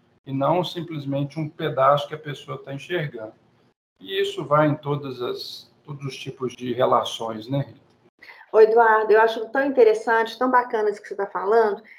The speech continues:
Speaker 2: É, Lacan fala uma coisa que eu acho fantástica, que ele diz o seguinte: "Eu posso garantir o que eu estou te dizendo, mas eu não posso garantir o que você está escutando." Se eu tenho isso como premissa,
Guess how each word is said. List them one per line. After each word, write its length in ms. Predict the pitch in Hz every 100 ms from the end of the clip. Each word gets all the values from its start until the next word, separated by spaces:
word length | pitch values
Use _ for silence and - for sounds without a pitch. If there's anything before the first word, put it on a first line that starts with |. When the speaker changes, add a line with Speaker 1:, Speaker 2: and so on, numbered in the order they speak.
| _ -
Speaker 2:
É, 180 | 190
Lacan 380 | - 214 - 254
fala 220 | 269 240
uma 140 | 233 214
coisa 220 | 233 233
que 140 | 240
eu 60 | 247
acho 260 | 247 254 226
fantástica, 1000 | - 262 262 - 226 254 - - 185 185 - _ _
que 100 | -
ele 160 | 214 208
diz 180 | 233 226
o 20 |
seguinte: 540 | - 233 196 165 - -
"Eu 140 | 208 226
posso 680 | 226 240 277 294 - 277 262
garantir 540 | 214 226 226 214 - 262
o 60 |
que 100 | 262
eu 40 | 254
estou 360 | 247 - 330
te 140 | 392 233
dizendo, 500 | 214 185 165 123 127 _ _ _ _
mas 160 | 240 233
eu 80 | 302
não 140 | 339
posso 380 | 330 320 392 277
garantir 440 | 233 233 220 294
o 40 | 269
que 120 | 285
você 380 | 254 262 - 311
está 280 | 311 - 226
escutando." 720 | - 196 - 170 156 156 320 _ _
Se 240 | - - 339
eu 220 | 453 466
tenho 340 | - 302 294
isso 220 | 262 262
como 240 | 254 269 262
premissa, 840 | - 202 214 247 214 - 190 165